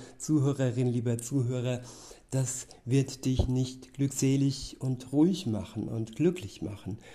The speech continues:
Glücklich macht es dich erst, wenn du das Gehörte auch befolgst. Der nächste Vers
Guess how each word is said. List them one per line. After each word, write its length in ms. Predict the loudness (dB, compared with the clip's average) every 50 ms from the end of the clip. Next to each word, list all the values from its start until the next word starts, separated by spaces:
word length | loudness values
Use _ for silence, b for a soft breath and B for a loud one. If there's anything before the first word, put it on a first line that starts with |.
| B B B 0
Glücklich 440 | 2 2 2 2 0 -2 0 2
macht 300 | 2 2 2 0 -2 -4
es 140 | -6 -6 -4
dich 260 | -6 -6 -6 -6 -8
erst, 360 | -6 -4 -4 -4 -6 -6 -4 -4
wenn 120 | -2 0
du 260 | 0 0 0 -2 -4 B B B B B
das 220 | -4 -4 -4 0
Gehörte 640 | 0 0 2 4 4 4 4 2 0 -2 -8 -8 -6
auch 320 | -8 -8 -8 -8 -10 -16 -20 -16 _
befolgst. 920 | -6 -6 -6 -6 -10 -6 -2 0 0 0 -2 -4 -6 -12 -18 -18 -20 -20 -20 -20 -20 -20 -20 -20 _ _ -20 -20 _ _ _ _ B B B B B B B B B B B B B B B B B B B B B _ -2
Der 100 | 0 2
nächste 380 | 2 2 0 -2 -2 -2 -2
Vers 760 | -4 -4 -4 0 2 2 4 4 2 0 0 -4 -8 -12 -16